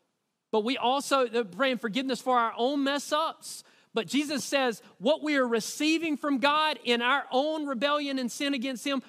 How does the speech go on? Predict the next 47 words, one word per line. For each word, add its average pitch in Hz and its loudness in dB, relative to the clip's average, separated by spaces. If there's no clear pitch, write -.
we 254 2
need 285 0
to 233 -8
be 262 0
reciprocating 240 0
to 240 0
those 240 2
in 233 2
our 226 4
lives 202 2
that 180 -4
have 151 -8
hurt 147 -2
us. - -16
This, 254 0
this 285 2
is 339 -2
a 269 4
part 285 0
of 214 -10
the 226 2
Lord's 220 0
Prayer. 226 -4
And 226 4
man, 277 2
I'm 262 0
telling 294 0
you, 247 2
a - -
lot 247 2
of - -6
times 269 0
when 254 -2
we 233 -2
walk 247 0
into 269 -4
the 190 -4
bondage 226 -2
of 190 -8
unforgiveness, 240 -2
we're 254 0
so 277 2
angry 277 2
at 226 -2
the 233 -2
offended 240 -2
party 262 0